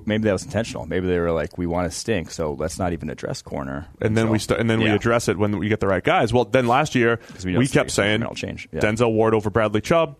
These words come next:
Speaker 2: That's the right move. They did it, so they started. They finally did start to live by it last
Speaker 1: Mm-hmm.
Speaker 2: year. So the point is, um, cornerbacks ex-, extremely valuable, but they're also tough to find
Speaker 1: Correct.
Speaker 2: sometimes. So anybody, who we looking at this week with as far as corners go, who can really turn some heads?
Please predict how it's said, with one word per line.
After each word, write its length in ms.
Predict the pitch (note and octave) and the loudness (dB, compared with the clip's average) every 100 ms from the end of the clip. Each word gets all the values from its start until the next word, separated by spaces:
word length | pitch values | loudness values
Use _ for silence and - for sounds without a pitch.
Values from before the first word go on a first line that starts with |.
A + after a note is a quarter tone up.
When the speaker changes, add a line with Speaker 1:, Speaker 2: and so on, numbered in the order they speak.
| - | -2
Speaker 2:
That's 200 | A2+ - | -2 0
the 100 | G#2 | 0
right 160 | G2 | 2
move. 400 | F2+ F3+ E3+ D#3+ | 4 6 6 4
They 120 | A2+ | 0
did 240 | G2+ D3 D3+ | 2 2 4
it, 260 | D3 - | 2 0
so 120 | - A2 | -2 0
they 120 | A2+ | 0
started. 320 | - A#2+ G#2+ | 0 0 0
They 80 | A#2 | 0
finally 320 | - D3 B2+ | 2 2 2
did 100 | G2+ | 0
start 220 | - G2+ | -2 -2
to 80 | - | -2
live 220 | F#2 D3 | 0 0
by 160 | A2 F#2+ | 2 0
it 60 | F#2 | 0
last 240 | F#2 F2 | -2 0
Speaker 1:
Mm-hmm. 80 | D3 | 2
Speaker 2:
year. 180 | C3+ - - - - | 2 0 -8 -20 -8
So 140 | - D#3 | 0 2
the 80 | |
point 320 | C#3 G3 A#3 C#3+ | 4 2 2 2
is, 360 | G2 F#2+ - - _ _ - | 2 0 -4 -12 _ _ -4
um, 380 | A2 G#2 F#2+ - - | 0 2 2 -2 -8
cornerbacks 500 | - G3 A#3 G#3 F3+ | 0 2 4 2 0
ex-, 140 | C3+ - | -4 -4
extremely 540 | - C3+ - C#3 A2 | -2 -2 0 0 2
valuable, 580 | G#2 E3+ F#3+ F3+ F3 - _ _ _ - | 4 4 4 4 2 -2 _ _ _ -4
but 100 | - | 0
they're 80 | |
also 180 | G#3 A3+ | 2 0
tough 240 | E3 F#3+ - | 2 0 0
to 60 | |
find 420 | D3+ G3 B2+ - - - - - | 0 0 0 -6 -12 -16 -20 -10
Speaker 1:
Correct. 200 | - G2+ | -2 0
Speaker 2:
sometimes. 320 | F2+ A#1+ B1+ - | 0 -2 -4 -8
So 560 | - C3 B2+ B2 - - - - - | 0 2 4 4 2 -4 -14 -8 0
anybody, 640 | F#3+ F#3+ F#3 F3 D#3+ C3+ | 2 2 4 4 2 -2
who 380 | C3 G2 G#2+ F3 | -4 -4 0 2
we 100 | A3 | 4
looking 240 | F3+ F3 D#3+ | 4 2 2
at 180 | D#3 - | 0 0
this 280 | C3+ D3+ | 0 0
week 300 | C#3+ C#3+ C3+ | 2 2 0
with 180 | - A2 | 0 0
as 140 | A2+ A#2 | 0 0
far 200 | B2 G#2+ | 2 0
as 100 | - | 0
corners 480 | - D#3 D3 C3+ | 2 2 2 0
go, 280 | - B2+ A#2+ | 2 2 4
who 140 | A2+ C3+ | 2 2
can 220 | C#3 A#2 | 0 2
really 240 | A2+ A2 | 2 2
turn 240 | G#2 G#2 G2+ | 0 -4 -4
some 140 | G2 | -6
heads? 300 | - - - | -6 -8 -8